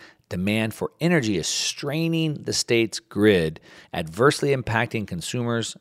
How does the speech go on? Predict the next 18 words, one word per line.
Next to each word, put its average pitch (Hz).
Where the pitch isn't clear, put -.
and 78
climate 92
goals. 80
So 131
Bitcoin 175
has -
to -
have 104
the 92
cheapest -
power 85
available. 90
So -
Bitcoin 165
can't -
compete -
for 73
customers. -